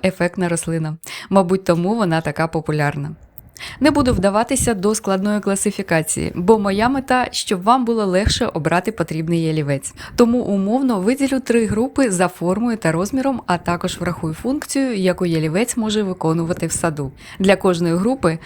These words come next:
наведу приклади сортів, які, за моїм досвідом, заслуговують найбільшої уваги.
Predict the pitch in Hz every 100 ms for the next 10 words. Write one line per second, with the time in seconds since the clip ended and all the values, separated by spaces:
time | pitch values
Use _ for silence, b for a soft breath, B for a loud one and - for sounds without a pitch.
0 | B B 202 208 233 220 214 202 190 190
1 | 202 269 - 370 349 226 220 302 285 247
2 | 226 220 190 170 240 - 254 233 226 196
3 | - 165 170 196 254 247 220 190 165 151
4 | 175 - 185 170 - 160 135 131 -